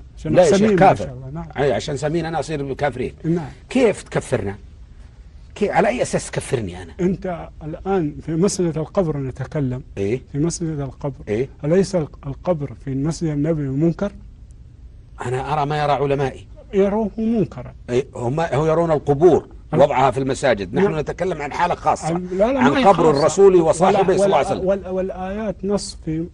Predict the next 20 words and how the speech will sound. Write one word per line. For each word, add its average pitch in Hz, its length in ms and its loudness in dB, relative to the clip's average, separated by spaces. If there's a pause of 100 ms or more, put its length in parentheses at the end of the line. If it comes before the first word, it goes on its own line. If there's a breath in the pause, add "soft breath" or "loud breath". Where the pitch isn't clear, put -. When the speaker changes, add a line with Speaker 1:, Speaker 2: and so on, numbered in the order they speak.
Speaker 1:
في 170 260 -2
مساجد 175 540 -2
Speaker 2:
طيب، 170 260 4
Speaker 1:
الأنبياء. 175 320 -8 (200)
Speaker 2:
علشان 190 360 4
Speaker 1:
نعم. 220 140 2
Speaker 2:
كذا 233 80 6
أنت 208 240 2
تكفرنا. - 560 -6 (120)
Speaker 1:
نعم. 190 240 -2 (100)
Speaker 2:
هذا 202 340 4
Speaker 1:
ب-، 175 80 4
Speaker 2:
المسألة. 214 440 2
Speaker 1:
بن-، 175 160 0
بنص 220 300 -2
القرآن. 180 640 -6
Speaker 2:
أي، 143 200 2
أنت 170 140 -2
اللي 165 300 0
هي؟ 147 200 2